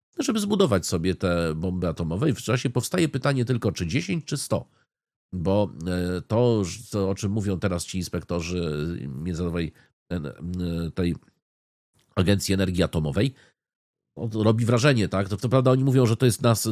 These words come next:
to, że on jest on na różnym stopniu wzbogacenia, czyli nie wiadomo tak naprawdę, ile jest sześćdziesiąt, ile jest dziewięćdziesiąt, ile jest na mniejszym,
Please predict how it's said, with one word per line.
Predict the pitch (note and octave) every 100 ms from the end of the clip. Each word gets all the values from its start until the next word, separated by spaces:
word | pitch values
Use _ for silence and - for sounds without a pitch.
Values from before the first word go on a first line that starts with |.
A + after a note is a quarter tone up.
| -
to, | A2
że | A2
on | A2+
jest | A#2 -
on | A2+ G2+
na | G#2
różnym | D3 C#3+ F#2 D#2+
stopniu | D2 G2 - F#2 F2+
wzbogacenia, | D#2+ D#2+ F#2 E2+ F#2 E2 C#2+
czyli | - D#2+
nie | F#2+
wiadomo | G2 A#2 F#2+
tak | E2 D#2
naprawdę, | E2+ F#2 D#2 E2
ile | F2+
jest | D#2+
sześćdziesiąt, | - G2+ A#2 A2 F2
ile | F2+
jest | D#2
dziewięćdziesiąt, | F2+ F2 E2 - G#2 D#2+
ile | D#2+
jest | D2+
na | F#2
mniejszym, | F2 E2+ C#2+ A2